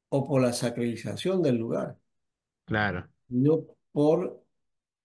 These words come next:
Speaker 1: el reconocimiento de la presencia de Dios en nuestra vida.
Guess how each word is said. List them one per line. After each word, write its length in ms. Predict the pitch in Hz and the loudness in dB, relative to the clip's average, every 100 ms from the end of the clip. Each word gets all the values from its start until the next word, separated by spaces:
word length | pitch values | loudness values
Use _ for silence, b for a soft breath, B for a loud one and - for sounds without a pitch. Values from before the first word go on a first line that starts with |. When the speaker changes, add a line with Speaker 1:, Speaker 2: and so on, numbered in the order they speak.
| _ | _
Speaker 1:
el 220 | 135 135 113 | 2 2 2
reconocimiento 1500 | 160 185 - 175 180 180 170 147 170 156 123 117 - 110 - _ _ _ _ _ _ - | -2 -4 -2 0 2 0 0 0 2 2 2 -2 -8 -12 -14 _ _ _ _ _ _ -4
de 120 | 131 | 0
la 140 | 127 123 | 0 0
presencia 600 | 113 110 139 143 165 156 | -4 -2 -2 0 -2 -2
de 140 | 151 | -2
Dios 280 | 127 131 139 | -2 -2 -2
en 100 | 131 | -2
nuestra 300 | 120 - 113 | -4 -4 -6
vida. 340 | 117 113 101 | -4 -6 -10